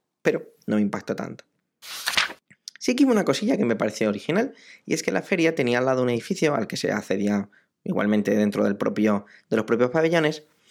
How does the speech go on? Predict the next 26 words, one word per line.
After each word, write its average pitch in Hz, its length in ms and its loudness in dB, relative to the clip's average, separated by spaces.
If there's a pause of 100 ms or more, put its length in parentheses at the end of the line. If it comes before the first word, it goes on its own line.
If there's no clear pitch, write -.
(560)
que 170 140 4
es 175 120 0
una 151 260 2
antigua 151 640 2
farmacia 113 420 -2
que 139 120 0
se 135 80 0
conserva 120 400 0
apenas, - 760 0 (480)
tal, 113 340 2
ha 107 120 2
recibido 120 320 0
ninguna 120 200 0
modificación 117 540 0
desde 117 240 2
que 104 120 0
fuera 104 260 0
abierta 107 400 0
ya 101 120 2
por 110 140 2
mediados 101 360 0
de 104 80 0
mil 101 120 0
ochocientos. - 640 -2 (400)
Pues 98 140 -2
estanterías 104 640 0